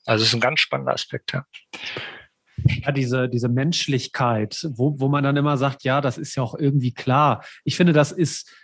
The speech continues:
Speaker 2: wird häufig so bewusst eingefordert, dass man denkt, "Ja, das läuft schon irgendwie so unterbewusst immer mit im, im, im Versorgungsprozess." Aber ich glaube, das ist, wenn man mal wirklich auf die Fakten guckt, sogar sehr selten manchmal der Fall, dass bewusst darüber gesprochen wird,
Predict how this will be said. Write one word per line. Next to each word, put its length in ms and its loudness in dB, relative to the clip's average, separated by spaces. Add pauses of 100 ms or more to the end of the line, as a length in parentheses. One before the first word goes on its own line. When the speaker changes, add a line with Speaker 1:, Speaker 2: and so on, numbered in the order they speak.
(200)
Speaker 2:
wird 260 2
häufig 260 2
so 200 2
bewusst 400 2
eingefordert, 680 2
dass 140 0
man 200 2
denkt, 220 2
"Ja, 100 2
das 180 0
läuft 260 0
schon 160 -2
irgendwie 320 2
so 160 2
unterbewusst 580 0
immer 220 4
mit 400 0
im, 200 -2
im, 240 -2
im 140 -2
Versorgungsprozess." 960 2 (300)
Aber 140 4
ich 100 2
glaube, 380 2 (280)
das 220 0
ist, 440 -2
wenn 120 2
man 160 4
mal 180 4
wirklich 260 2
auf 80 0
die 80 -2
Fakten 360 -2
guckt, 380 -2 (520)
sogar 300 2
sehr 200 2
selten 300 2
manchmal 320 4
der 120 4
Fall, 220 2
dass 200 0
bewusst 460 0
darüber 260 4
gesprochen 500 2
wird, 220 4